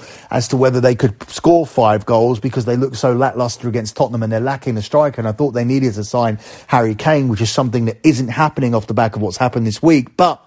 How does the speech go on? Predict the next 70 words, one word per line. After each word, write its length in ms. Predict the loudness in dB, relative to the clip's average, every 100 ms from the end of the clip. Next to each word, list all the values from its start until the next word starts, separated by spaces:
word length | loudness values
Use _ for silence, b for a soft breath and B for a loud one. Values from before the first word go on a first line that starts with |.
| _ _ _ _ _ _ -20 B B B B
they 120 | 0
showed 280 | 2 0 0
that 80 | 2
they 160 | 0
can 160 | 2 -2
still 280 | 2 2 2
score 480 | 0 2 4 2
five 460 | -2 0 2 2 2
goals. 320 | 2 2 0 0
I 60 |
don't 200 | 0 0
think 140 | -2 -2
they're 80 | 0
gonna 180 | -2
score 240 | -2 -4 -2
five 300 | 0 -2 0
goals 200 | -4 -2
against 240 | -6 -6 -2
Arsenal, 380 | 0 0 -2 0
though. 120 | 0
I 60 |
think 180 | 0 0
Arsenal 300 | 0 0 -2
are 40 | -2
gonna 120 | -2
approach 320 | 0 -2 -2
the 80 | -2
game 240 | -2 0
differently. 500 | -2 -2 0 2 2 B B B
Arsenal 360 | 0 0 -2
knocked 180 | -2 0
Manchester 300 | -2 -2 -4
City 260 | -4 0 0
out 120 | 0
of 60 |
the 100 | 0
F 120 | 0 -2
A 80 |
Cup 180 | -2 -2
in 60 | -2
the 60 |
semi-final 560 | -2 -2 0 0 0 0
a 40 |
couple 220 | -2 -4 -2
of 60 |
years 180 | -2 -2
ago 180 | 0 0
by 140 | 0
sitting 320 | -4 -4 -4
in 140 | -2 -2
and 100 | -4
hitting 240 | -4 -2
on 120 | -2
the 60 | -4
counter-attack. 680 | -2 -2 -2 0 0 -2 -4 B B
And 100 | 0
I 40 | 0
think 220 | 0 0
that's 240 | -2 -2
what 120 | -2
they're 80 | 0
gonna 180 | 0 -2
try 240 | -2 -2
and 80 | -2
do 140 | 0 0
here 260 | 0 0
with 140 | 0 -2
Aubameyang 600 | 0 0 0 0 -2 -2
being 280 | -2 -2
key 380 | -2 0 2 0